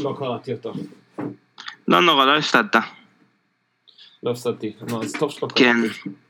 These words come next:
Speaker 2: כן, כן.
Speaker 1: איי, איי. מה רציתי להגיד לך? אתה קראת את הפוסט של, אה, אה, גון בן ארי?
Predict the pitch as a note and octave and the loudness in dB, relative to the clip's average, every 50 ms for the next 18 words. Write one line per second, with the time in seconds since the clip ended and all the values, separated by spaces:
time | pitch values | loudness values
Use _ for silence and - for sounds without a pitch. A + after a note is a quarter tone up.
0 | _ _ - - _ - - C#3 C3+ B2+ B2 A#2+ - B2 A#2 A2+ A#2 B2 - - | _ _ -20 -12 _ 2 4 4 6 4 4 2 4 4 4 4 2 0 -6 -14
1 | _ _ _ _ _ _ _ - _ _ _ _ _ _ _ - - - - _ | _ _ _ _ _ _ _ -20 _ _ _ _ _ _ _ -20 -20 -20 -20 _
2 | - - G2+ - _ _ _ _ _ _ _ _ _ _ _ _ _ _ _ _ | -10 -10 -10 -12 _ _ _ _ _ _ _ _ _ _ _ _ _ _ _ _
3 | _ A#2 A#2+ A#2 A2+ G#2+ G#2+ A2 A2 A2 A2 G#2+ - - - - - - - - | _ -6 -2 0 0 2 2 0 0 0 -2 -4 -6 -10 -12 -12 -12 -12 -10 -8
4 | - - - - - - - - - - - - _ _ _ - - - - - | -8 -8 -8 -10 -12 -16 -20 -20 -20 -20 -20 -20 _ _ _ -10 -10 -10 -8 -8
5 | - - - - - B2 B2 C3+ C#3+ B2 - B2+ C3 B2+ A#2+ A#2 B2 C3 B2 - | -10 -10 -8 -8 -4 -2 0 0 -2 -2 -6 -6 -4 -2 -2 0 -2 -2 -2 -2
6 | D3 C3+ - - E3 D#3+ - D#3+ D3+ D#3 D#3 F#3+ F3 D#3+ C#3+ B2 - C#3+ C#3+ C#3+ | -2 0 2 2 0 2 2 2 2 4 4 2 2 2 0 0 0 0 0 0
7 | - - - E3+ D3 C3+ B2+ A2+ G#2+ G#2 G#2 G#2 G#2+ G#2+ G#2 - - - _ _ | -2 2 2 4 4 4 2 2 2 2 0 0 0 0 -2 -4 -6 -10 _ _
8 | _ _ _ _ _ _ _ A#2 G#2 G2+ G#2 G#2 A#2 C3 B2+ B2+ C3+ C3 A#2 A2 | _ _ _ _ _ _ _ -2 0 2 2 2 2 2 4 4 4 4 4 4
9 | A2 A2+ B2+ C#3 D#3+ | 4 4 4 4 4